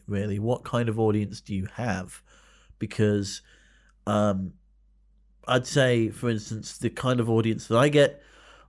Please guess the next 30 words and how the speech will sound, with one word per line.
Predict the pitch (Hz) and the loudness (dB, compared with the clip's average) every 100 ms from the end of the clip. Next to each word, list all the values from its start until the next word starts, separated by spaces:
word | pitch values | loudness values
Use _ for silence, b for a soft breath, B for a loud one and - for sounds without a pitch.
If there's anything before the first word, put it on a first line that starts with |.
| - | -4
on | 107 | -2
Twitch | 104 - 143 139 - - - - | -2 2 4 4 -2 -2 -4 -6
at | 123 | -6
the | 123 | -2
Pinnacle | 131 113 110 | 0 2 2
Larder | 113 135 135 120 | 4 6 6 6
is | 110 117 | 4 2
very | 101 123 135 | 4 4 6
different | 120 113 107 110 104 | 4 2 2 -4 -6
from | - - 110 | -4 -2 2
what | 123 135 | 0 0
you'd | 113 | -4
get | - 113 104 - | 2 2 2 -4
in | 113 101 101 - | 0 0 -2 -2
a | |
venue | 101 117 110 110 107 104 104 | 2 2 2 0 0 0 -2
on | - 110 104 101 | 0 0 2 0
a | 95 | -2
Friday | - - 101 95 101 | -4 2 2 2 0
night. | 110 127 104 98 - b b b b b b | 2 2 2 0 -6 b b b b b b
Um, | 98 98 92 92 90 - - | 0 2 2 0 -4 -8 -2
and, | 101 95 98 95 95 - - | 0 2 2 0 -8 -10 -2
um, | 101 95 95 90 92 _ _ _ _ _ _ _ _ - | 0 2 0 -4 -10 _ _ _ _ _ _ _ _ -6
I | - | -2
believe | 113 117 123 110 107 - | 2 4 4 4 0 -2
one | 117 | 0
of | 107 | 2
our | 104 101 | 2 2
previous | 98 123 131 120 | 2 2 4 2
panelists, | - - 107 107 101 - - | 2 -2 0 0 -2 -6 -12